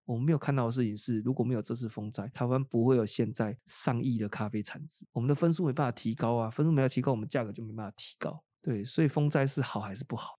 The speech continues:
也许你撑-，你在那个当下你觉得它不好，但十年之后你觉得它好。对，所以我相信没有一个政策或是没有一个，一个决定，它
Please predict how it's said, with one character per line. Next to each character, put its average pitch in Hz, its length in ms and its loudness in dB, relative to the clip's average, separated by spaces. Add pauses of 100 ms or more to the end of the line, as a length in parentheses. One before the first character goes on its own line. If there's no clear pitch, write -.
(100)
也 151 100 6
许 151 140 4
你 117 140 0
撑-， - 280 2
你 123 120 2
在 151 120 4
那 165 80 6
个 139 80 4
当 123 180 2
下 123 140 0
你 104 80 -4
觉 104 120 -12
得 98 60 -8
它 101 120 -10
不 107 140 -6
好， - 300 -8
但 208 140 2
十 - 240 0
年 131 180 6
之 139 120 2
后 139 80 4
你 104 160 -2
觉 113 160 -4
得 110 40 -2
它 107 120 -6
好。 - 300 -12 (180)
对， 127 180 -6
所 202 180 2
以 196 40 8
我 156 60 8
相 175 160 4
信 175 120 6
没 147 100 6
有 127 80 6
一 131 80 4
个 131 80 2
政 120 240 2
策 123 180 0
或 123 120 0
是 127 100 -6
没 113 140 -2
有 104 100 -4
一 107 100 -4
个， 101 400 -6 (160)
一 151 80 4
个 131 80 4
决 113 200 2
定， 113 260 0
它 113 320 -6